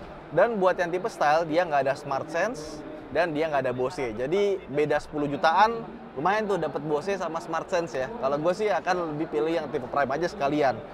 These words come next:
Nah, di bagian sini juga sama nih, ada merah-merahnya, sisanya semua masih sama. Dan untuk yang model terbaru,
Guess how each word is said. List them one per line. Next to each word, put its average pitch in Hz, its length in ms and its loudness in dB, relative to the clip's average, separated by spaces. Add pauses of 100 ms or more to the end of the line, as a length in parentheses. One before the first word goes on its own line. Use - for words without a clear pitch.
(280)
Nah, 135 160 -2
di 139 80 2
bagian 196 320 6
sini 226 240 0
juga 220 160 4
sama 226 320 0
nih, 277 160 -4 (320)
ada 165 240 4
merah-merahnya, 175 960 2
sisanya 185 400 0
semua 190 240 -2
masih 175 240 0
sama. 196 240 2
Dan 190 240 -2
untuk 208 240 -4
yang 226 240 -6 (400)
model 285 320 4
terbaru, 190 560 4